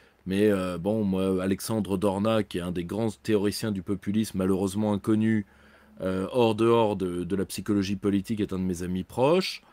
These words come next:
Et si tu veux, j'entends en populisme, si tu veux, cette conscience,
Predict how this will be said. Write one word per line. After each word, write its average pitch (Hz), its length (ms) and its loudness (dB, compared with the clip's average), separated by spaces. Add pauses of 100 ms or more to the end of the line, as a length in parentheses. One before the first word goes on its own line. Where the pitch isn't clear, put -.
(500)
Et 110 160 4
si 104 240 -2
tu - 160 -6
veux, 151 600 2
j'entends 110 540 -2
en 117 60 -2
populisme, 107 840 -2
si 95 180 -6
tu 101 160 -8
veux, 151 500 2 (680)
cette 135 600 -2
conscience, 120 1000 -6